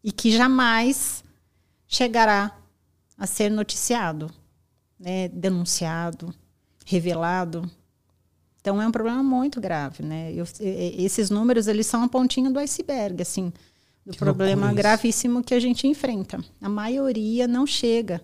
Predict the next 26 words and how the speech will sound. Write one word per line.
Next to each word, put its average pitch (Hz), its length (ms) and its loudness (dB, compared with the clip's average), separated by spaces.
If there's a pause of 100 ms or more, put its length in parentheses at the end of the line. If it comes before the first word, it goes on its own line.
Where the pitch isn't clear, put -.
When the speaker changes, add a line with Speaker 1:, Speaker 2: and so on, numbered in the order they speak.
(400)
Speaker 1:
às 180 180 -4
autoridades. 170 800 -4 (460)
Não 202 180 -8
chega. 165 360 -4 (360)
E 220 80 2
aí, 233 80 6
quando 254 220 4
elas 233 180 2
chegam 220 280 0
pra 214 160 0
perícia, 254 460 2
a 240 40 2
maioria 240 300 4
delas 233 300 2
nem 254 160 4
sabe 277 280 0
o - 40 -2
que 285 100 0
que - 120 -10
elas 269 160 0
estão 262 280 2
fazendo 254 480 2
lá. 320 200 -6 (1080)
Que - 100 -12
não 233 220 0
entendem. 240 680 0